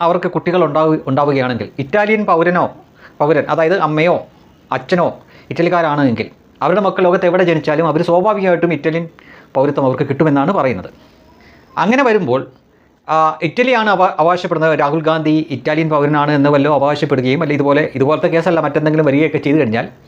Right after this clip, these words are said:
അന്ന് എന്തായിരിക്കും ഇന്ത്യ നിലപാടെടുക്കുന്നത് എന്ന് ഇപ്പോൾ പറയാനാവില്ല. അപ്പോൾ അങ്ങനെയുള്ള ചില പൗരത്വ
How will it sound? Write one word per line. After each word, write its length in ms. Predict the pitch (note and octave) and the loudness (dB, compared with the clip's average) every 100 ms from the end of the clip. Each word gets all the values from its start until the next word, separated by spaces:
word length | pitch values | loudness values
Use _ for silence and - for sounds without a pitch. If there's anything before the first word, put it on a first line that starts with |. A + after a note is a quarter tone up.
| - - - | -20 -20 -6
അന്ന് 160 | B2+ C#3 | -2 2
എന്തായിരിക്കും 420 | C#3 D3+ C#3 D3 | 2 2 0 0
ഇന്ത്യ 160 | C#3 D3 | 0 0
നിലപാടെടുക്കുന്നത് 760 | B2+ C3 C#3 C3 C#3 C3+ C#3 | 0 2 0 -2 -2 -2 -2
എന്ന് 240 | B2+ B2+ - | -4 -6 -8
ഇപ്പോൾ 220 | A#2+ C#3+ | -4 -2
പറയാനാവില്ല. 760 | C3+ A2+ G2+ F#2 F2+ F2+ - _ - - | -2 -2 -2 -6 -8 -16 -20 _ -20 -6
അപ്പോൾ 120 | E3+ | -2
അങ്ങനെയുള്ള 300 | D#3+ G3+ G3 F3+ | 0 0 0 0
ചില 100 | E3 - - | 0 -2 -2
പൗരത്വ 300 | C3 D3 | 0 0